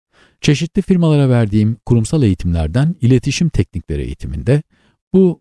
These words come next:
göreve odaklı ve doğrudan güdülü olanlarımıza kırmızı tip diyoruz. Onlar için iki şey çok olmazsa olmaz. Sonuç ve zaman. Yani benim dediğim gibi olsun ama hemen şimdi olsun.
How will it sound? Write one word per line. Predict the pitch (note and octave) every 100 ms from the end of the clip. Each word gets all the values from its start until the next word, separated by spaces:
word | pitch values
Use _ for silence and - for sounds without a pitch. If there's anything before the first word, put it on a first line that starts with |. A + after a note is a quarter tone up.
| _
göreve | G#2 G#2+ A#2+ C3 F3
odaklı | G#2+ E2 D2 - B2+
ve | G2+
doğrudan | G2 G2 G2 C3 C3+
güdülü | F2+ E2+ D2+ D2
olanlarımıza | - F#2+ F2 E2+ D#2 F#2+ A2+ E3
kırmızı | - C#3 C3 A#2 A#2+
tip | - - -
diyoruz. | D2 C2+ - - - - _ _ _ _ _ - _
Onlar | A#2+ D#3+ A3
için | A3 E3+ D3+
iki | - F3
şey | - G2 G2 -
çok | B2+ -
olmazsa | G2+ F#2 G#2 - F2
olmaz. | D2 - - - - - _ _
Sonuç | - G#2+ D#3 - - - -
ve | G#2+ B2 -
zaman. | F#2 E2+ D2 C2 _ _ _ _ _
Yani | A2+ C3+ A#2+
benim | G#2 A#2+
dediğim | G#2 F#2+ A#2+ B2
gibi | F2 D2+
olsun | C2 - E3+
ama | D#3 G#2 A#2 -
hemen | G2+ G#2 E2+
şimdi | - - G2 D#2 - _
olsun. | - - -